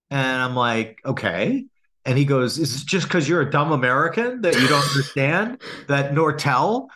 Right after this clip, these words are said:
is the absolute diamond in the crown of Canadian tech, telecom, everything?" And I'm like, "I know what Nortel is, but we're quants, and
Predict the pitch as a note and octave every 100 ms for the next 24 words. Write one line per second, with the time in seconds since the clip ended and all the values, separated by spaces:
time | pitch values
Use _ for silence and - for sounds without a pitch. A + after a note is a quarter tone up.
0 | _ - D3+ D3 C#3 - _ A2+ A#2 A2+
1 | C3 B2+ - - C#3 B2 A#2+ A#2 _ _
2 | B2 A#2+ C#3+ E3+ F3 C3 A#2+ A2+ A2 B2+
3 | B2+ D3 D3 A2+ - - A2+ A#2 C3 B2+
4 | A2+ A#2+ D3 A3 - - _ - - F3+
5 | G3+ D#3 F3+ G#3 A#3 G3 D3 F#3+ F#3 G#3
6 | G#3 D#3+ D#3 D3+ C#3+ C#3 - _ _ -
7 | F#3+ D4+ C#4+ G3+ D#3+ C#3+ C#3 - F#3+ C3
8 | F3 D3 B2 D#3+ - C#3 C#3 C3+ C3+ D3
9 | F#3+ G#3 - A#3 B3 E3+ F3 - D3+ C3
10 | C3